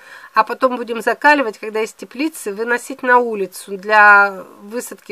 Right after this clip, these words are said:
на постоянное место. И еще калийные удобрения помогают пережить похолодание. При таком закаливании инден-, инденты выдерживают плюс пять, может быть, и ниже.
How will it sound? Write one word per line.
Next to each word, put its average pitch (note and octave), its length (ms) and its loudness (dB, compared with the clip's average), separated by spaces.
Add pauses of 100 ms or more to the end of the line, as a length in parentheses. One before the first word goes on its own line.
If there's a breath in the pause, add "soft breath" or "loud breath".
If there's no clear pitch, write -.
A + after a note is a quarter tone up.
(100)
на G3+ 100 -8
постоянное G3+ 680 -2
место. G3+ 420 -10 (960 loud breath)
И B3 100 -8
еще C#4 200 -4
калийные A#3+ 480 -2
удобрения A#3+ 460 -2
помогают G#3+ 500 -4
пережить G#3+ 380 -10
похолодание. G3+ 680 -4
При - 120 -14
таком A3+ 340 -6
закаливании G#3 580 -2
инден-, C4 320 -4 (100)
инденты B3 520 -2
выдерживают G#3+ 760 -6 (520 soft breath)
плюс A#3+ 240 -8
пять, G#3 300 -2
может A#3+ 300 -2
быть, G3+ 320 -16
и A#3 80 -14
ниже. G3+ 480 -8